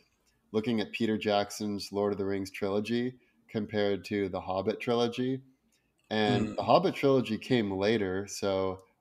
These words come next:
Speaker 1: all else being equal, it should be better from a graphics perspective.
Speaker 2: Mm-hmm.
Speaker 1: But what we, or at least my own opinion, is that the trilogy is so incredibly, uh, riveting because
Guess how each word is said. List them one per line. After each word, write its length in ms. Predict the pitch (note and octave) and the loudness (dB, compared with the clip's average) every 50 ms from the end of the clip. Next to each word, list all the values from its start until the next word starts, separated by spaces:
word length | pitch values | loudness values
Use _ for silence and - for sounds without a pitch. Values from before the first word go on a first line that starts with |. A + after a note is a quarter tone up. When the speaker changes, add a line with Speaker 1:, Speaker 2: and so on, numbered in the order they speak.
| _ - | _ 2
Speaker 1:
all 260 | A2 A#2+ B2 A#2+ A#2 | 4 4 6 6 6
else 120 | A2+ - - | 4 2 0
being 200 | - A#2 G#2 G2 | -2 -2 0 0
equal, 320 | G#2+ A2+ - - F#2+ F#2 - | -2 -2 -2 -2 -4 -4 -4
it 100 | G2+ F#2+ | -4 -4
should 240 | - - D3 C#3 A2+ | -2 0 0 0 0
be 120 | A2+ G#2 | 0 -4
better 520 | F2 - - G2 G#2+ G#2+ G#2 F#2+ F#2 F#2 | -4 -2 0 0 2 2 2 0 -2 -4
from 260 | F2+ - - F#2+ F#2+ F#2+ | -8 -8 -6 -6 -4 -4
a 160 | F#2 F#2 F#2 | -4 -4 -6
graphics 560 | F2 - G2 G2 G2+ F#2+ - G#2 F#2+ - - | -4 -2 0 0 0 0 -2 -4 -8 -8 -8
perspective. 680 | - G2 - - F#2+ F#2 F#2 - - F#2 F#2 F2+ - _ _ _ - _ - | -10 -10 -8 -6 -4 -4 -4 -6 -8 -8 -8 -8 -10 _ _ _ -10 _ -4
Speaker 2:
Mm-hmm. 180 | C3 A#2+ A2+ G#2+ | -2 0 2 4
Speaker 1:
But 300 | A2+ A2+ - - - - G#2+ | 4 4 4 2 -2 -2 2
what 200 | A#2 B2+ A2 A2+ | 4 4 4 4
we, 180 | A#2 A#2 G#2+ G2+ | 2 2 2 2
or 280 | G#2+ G#2+ G#2 G2+ G2 | 2 2 2 2 2
at 60 | G#2 | 2
least 240 | A2+ B2+ C3 B2+ - | 4 2 2 2 0
my 160 | G2 G2+ G#2 | 0 2 4
own 160 | A2 C3+ C#3 A#2 | 4 4 4 2
opinion, 500 | G#2+ - - G2+ F#2 G2 G2+ G2 F#2+ G2 | 2 -2 -4 -4 -2 -2 -2 -2 -2 -4
is 140 | F#2+ G2 - | -6 -4 -2
that 280 | G2 F#2+ F#2 F2+ - _ _ _ - - _ _ - | -2 -2 -2 -2 -6 _ _ _ -20 -20 _ _ -8
the 80 | A2+ | -6
trilogy 760 | - - - A#2 A#2+ C3+ D3 B2+ A2 A#2 A2 G2+ G2 G2 - - | -4 -2 0 2 4 4 4 4 2 0 0 0 -2 -4 -4 -6
is 200 | G#2+ G#2 - - | -6 -6 -6 -6
so 600 | - - - A2 G#2+ A2+ A#2 A#2 A#2 A#2 A2+ - - | -6 -2 2 2 4 4 4 4 2 2 0 -2 -4
incredibly, 1040 | G#2+ G#2 G2 F#2+ - - - A2 G#2 G2+ A2 G#2+ G#2+ G#2+ G#2 G#2 G#2 G2+ G#2 G2+ - _ _ _ _ _ _ _ _ _ _ _ _ _ _ _ _ _ - | -6 -6 -6 -8 -10 -6 -2 0 0 0 0 0 0 0 0 0 0 -2 -4 -6 -10 _ _ _ _ _ _ _ _ _ _ _ _ _ _ _ _ _ -10
uh, 140 | G2 F#2 - - - - F#2 | -8 -8 -8 -10 -16 -14 -4
riveting 600 | F#2+ A2 A#2+ A#2 A#2+ G#2+ G2+ F#2+ F#2 F2+ F#2 F2+ - _ - | 0 0 2 4 2 2 2 0 -2 -4 -8 -12 -10 _ -6
because 720 | G#2+ - - - - B2 B2 A#2+ A2 G2+ F#2+ F#2 - | -6 -6 -6 -2 2 4 6 6 6 4 2 -2 -6